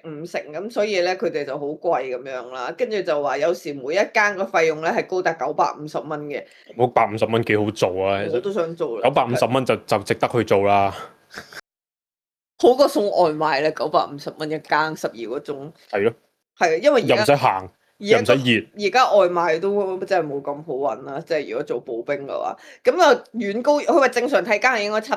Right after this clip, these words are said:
Speaker 1: 百蚊嘅，咁但係而家就搞到每間九百五十蚊，跟住佢就而，而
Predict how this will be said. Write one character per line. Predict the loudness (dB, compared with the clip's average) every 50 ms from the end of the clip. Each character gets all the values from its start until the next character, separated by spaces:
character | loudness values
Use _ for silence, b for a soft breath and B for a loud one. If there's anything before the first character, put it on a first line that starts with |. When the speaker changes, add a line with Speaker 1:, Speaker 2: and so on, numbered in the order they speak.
| -2 2
Speaker 1:
百 | 2 2 2 0
蚊 | -4 -6 -6 -6 -8 -8 -6
嘅， | -4 -2 0 0 0 -2 -2 -4 -6 -6
咁 | -6 -6 -2
但 | 0 2 2 2
係 | 2 0 -2 0
而 |
家 | 2 2 2 2 0 B B B B B B
就 | 2 2 2
搞 | 4 4 2 2
到 | 2 0
每 | -2 -2 -2 -2
間 | 2 2 2 2 2
九 | 0 0 0
百 | 2 2 0 0
五 | -2
十 | -6 -6 -6
蚊， | -6 -4 -2 -2 -2 -2 -2 -2
跟 | -2 0
住 | 0 0
佢 | 0 2
就 | 2 2 2
而， | 2
而 | 0 -4 -12 -20 -20 -18 -16 -14 -10